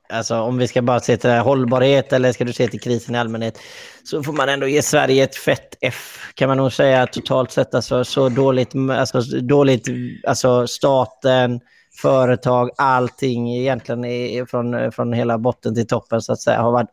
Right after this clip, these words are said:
otroligt dåligt rustade för, eh, eh, dåliga tider. Och även trots att en lågkonjunktur ligger för dörren, så tycker jag ändå Sverige är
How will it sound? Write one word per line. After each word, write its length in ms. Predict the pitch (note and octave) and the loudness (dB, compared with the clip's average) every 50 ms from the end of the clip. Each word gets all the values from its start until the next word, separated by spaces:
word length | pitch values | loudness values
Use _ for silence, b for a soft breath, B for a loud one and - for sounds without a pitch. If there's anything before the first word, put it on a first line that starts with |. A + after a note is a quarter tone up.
| _ | _
otroligt 880 | - A#2+ B2+ - - - - - D#3+ D#3 E3+ D#3+ C3 A#2+ A2+ A2 A2+ - | 0 0 0 0 -2 -8 -4 0 2 4 4 4 4 2 2 0 0 0
dåligt 300 | - G#2+ F2 - A#2 - | -2 -2 -2 -2 -4 -4
rustade 420 | - A2+ A#2 - - F#2 - - G#2 | -4 -6 -6 -4 -6 -6 -6 -6 -6
för, 200 | - A2 G2+ F#2 G1+ G1+ G1+ - - | -6 -4 -4 -4 -4 -4 -4 -6 -6
eh, 680 | D#2 A2 G#2+ G2+ D#2+ F2+ F#2+ A#1 A1 - C3 C3 B2 A#2+ | -6 -6 -4 -4 -4 -4 -4 -4 -2 0 2 2 4 2
eh, 80 | A#2+ | 2
dåliga 280 | A#2 C3 B2+ A#2 A#2 A2+ | 2 2 2 2 2 0
tider. 360 | - - B2 A#2 A2+ A2+ B2 | 0 0 2 2 2 4 4
Och 100 | C#3 D3 | 4 4
även 220 | C#3+ C3+ B2+ B2+ | 6 4 4 2
trots 280 | - C#3+ D#3 C#3 - - | 2 2 0 0 2 0
att 180 | C3 A#2+ - - | -2 0 2 0
en 100 | C3+ C3+ | 2 4
lågkonjunktur 600 | D3 C#3 A#2 - B2+ A#2 A#2+ A2+ - B2 A#2+ A#2+ | 4 2 2 0 -2 -4 -4 -4 -2 -2 -2 -2
ligger 280 | A#2 B2 C3 A#2+ A#2+ G#2 | 0 -2 -2 -2 -2 -4
för 80 | A#2 | -2
dörren, 360 | A2+ B2 A2 - A#2+ C3 C#3 | -2 -2 -2 -2 -2 -4 -6
så 100 | - - | -6 -12
tycker 240 | - - C3+ - C3 | -14 -14 -6 -2 -2
jag 120 | A#2 - - | -2 0 -2
ändå 360 | C3 A#2 - - - C3 C3+ | -4 -6 -8 -6 -6 -6 -6
Sverige 500 | - - D2 - F#2 D#2+ D2+ C#2+ E2 D2 | -4 -4 -4 -2 -2 -4 -4 -4 -4 -6
är 60 | - | -6